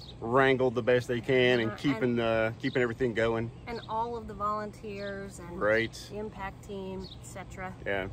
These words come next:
Speaker 1: and for Grand Design too, you know, they were out here, you know, fixing stuff, more ride, fix some stuff or put some new stuff on for us.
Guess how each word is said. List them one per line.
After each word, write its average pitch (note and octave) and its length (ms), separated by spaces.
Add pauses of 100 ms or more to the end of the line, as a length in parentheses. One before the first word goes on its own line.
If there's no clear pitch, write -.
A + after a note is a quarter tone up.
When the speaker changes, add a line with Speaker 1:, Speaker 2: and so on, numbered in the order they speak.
Speaker 1:
and A#2 220
for C#3 80
Grand C#3+ 260
Design C#3+ 400
too, C#3 300
you A#2 140
know, A2 160
they A#2 140
were A#2+ 200
out A#2+ 160
here, B2+ 520
you G#2+ 60
know, F#2+ 120
fixing C#3 340
stuff, B2+ 380 (640)
more C3+ 200
ride, C3 300
fix - 240
some C3 100
stuff C3 360
or A2+ 120
put D3 160
some B2+ 140
new C3 140
stuff B2 320
on A2+ 160
for C3+ 340
us. - 260